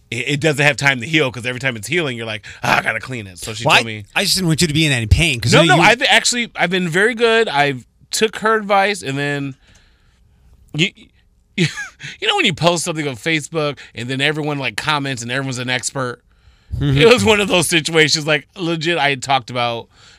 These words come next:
Speaker 1: getting my tooth pulled and wisdom teeth, and people were just like, "Well, you're gonna have to go through this, you're gonna have to go through that." I'm like,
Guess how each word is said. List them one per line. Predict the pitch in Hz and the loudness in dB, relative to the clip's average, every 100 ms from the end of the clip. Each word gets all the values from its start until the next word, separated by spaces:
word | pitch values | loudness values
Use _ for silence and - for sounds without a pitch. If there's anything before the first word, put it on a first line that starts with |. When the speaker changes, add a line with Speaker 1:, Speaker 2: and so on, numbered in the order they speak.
| - | -8
Speaker 1:
getting | 131 135 | -4 -2
my | 131 | -2
tooth | - 127 104 | -4 -8 -8
pulled | 117 117 | -8 -6
and | 110 | -6
wisdom | 113 110 110 | -8 -10 -10
teeth, | 110 107 | -10 -10
and | 101 | -12
people | 113 | -14
were | 110 | -14
just | 101 | -12
like, | 107 - - - | -12 -14 -16 -14
"Well, | 104 | -10
you're | 123 | -8
gonna | 156 | -8
have | 170 | -8
to | 156 | -10
go | 156 147 | -10 -10
through | 143 | -8
this, | 185 127 | -8 -6
you're | |
gonna | 135 | -8
have | 147 | -8
to | 151 | -10
go | |
through | 151 | -8
that." | 170 | -6
I'm | 135 | -6
like, | 120 113 | -8 -10